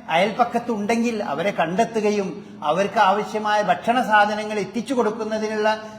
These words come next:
സംവിധാനത്തിന് മുന്നൊരുക്കും, മുന്ന്, മുന്നിട്ടിറങ്ങുകയൊക്കെ ചെയ്യേണ്ടത് ആരോഗ്യമുള്ള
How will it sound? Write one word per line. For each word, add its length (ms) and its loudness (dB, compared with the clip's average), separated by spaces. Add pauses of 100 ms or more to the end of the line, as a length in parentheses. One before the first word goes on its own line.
സംവിധാനത്തിന് 840 2
മുന്നൊരുക്കും, 760 0 (180)
മുന്ന്, 400 2 (220)
മുന്നിട്ടിറങ്ങുകയൊക്കെ 920 2
ചെയ്യേണ്ടത് 680 -2
ആരോഗ്യമുള്ള 960 2